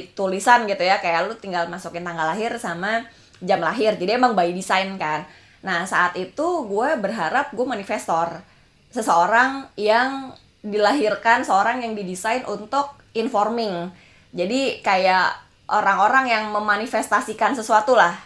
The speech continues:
leader, leader verse one, eh, kayak versi pertamanya si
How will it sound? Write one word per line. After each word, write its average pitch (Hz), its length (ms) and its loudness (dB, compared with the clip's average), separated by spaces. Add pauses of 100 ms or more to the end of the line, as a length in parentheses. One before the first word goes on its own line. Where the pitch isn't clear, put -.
leader, 226 400 2 (300)
leader 220 420 0
verse 220 340 -4
one, 202 380 0
eh, 180 380 0
kayak 185 680 0 (600)
versi 220 460 0 (340)
pertamanya 196 800 0
si 196 380 -6